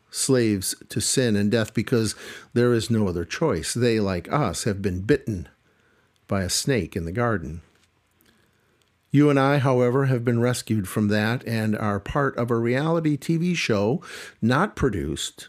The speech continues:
directed, or shown on T V, a reality show that has a triumphant outcome, where it's so easy to bite others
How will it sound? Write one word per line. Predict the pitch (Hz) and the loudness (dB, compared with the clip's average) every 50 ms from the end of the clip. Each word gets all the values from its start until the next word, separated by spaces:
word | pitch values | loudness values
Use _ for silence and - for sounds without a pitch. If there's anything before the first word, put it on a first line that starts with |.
| 285 180 | -6 -4
directed, | 113 123 120 110 117 131 - - - - 80 - 80 - - | 0 0 2 2 2 2 0 -2 -4 -6 -6 -6 -8 -8 -6
or | 107 101 90 | -4 -4 -4
shown | - - - - 190 175 123 87 85 101 117 120 - - | -4 -4 -2 -2 0 0 -2 -2 -2 -4 -4 -4 -6 -4
on | 110 110 113 113 104 | -4 -2 -2 -2 -2
T | - - 123 | -2 -2 -2
V, | 131 151 180 170 123 - - - - - - - - | -2 0 -2 -2 -2 -2 -4 -6 -12 -16 -8 -2 2
a | |
reality | 120 131 131 139 147 156 160 156 151 135 139 | 2 4 4 4 4 4 4 4 4 2 2
show | 120 - - 147 139 139 139 | 0 2 2 2 4 4 2
that | 120 113 - | 2 0 0
has | - 139 131 135 135 117 | 0 0 2 2 2 2
a | 113 95 | 0 -2
triumphant | 92 - - - 123 127 131 135 135 127 - - 127 120 113 - - | -2 -2 -2 0 0 2 2 0 0 -2 -2 -2 -2 -2 -2 -4 -4
outcome, | 123 113 113 104 - - - 58 57 60 - - _ _ _ _ _ _ _ _ _ _ _ _ _ _ _ _ _ _ _ _ _ _ _ _ _ _ _ _ | -4 -2 -2 -4 -6 -10 -10 -8 -10 -10 -14 -18 _ _ _ _ _ _ _ _ _ _ _ _ _ _ _ _ _ _ _ _ _ _ _ _ _ _ _ _
where | 123 123 127 123 | 2 4 4 4
it's | 120 - - | 2 0 0
so | - 139 120 110 - - | 0 2 2 2 0 0
easy | 147 147 147 143 123 113 110 104 | 0 2 4 4 4 2 0 0
to | - 123 | 0 0
bite | 107 101 113 117 110 98 | 0 2 2 2 2 0
others | 113 117 107 104 104 107 95 - - | 0 0 0 0 0 0 -2 -4 -6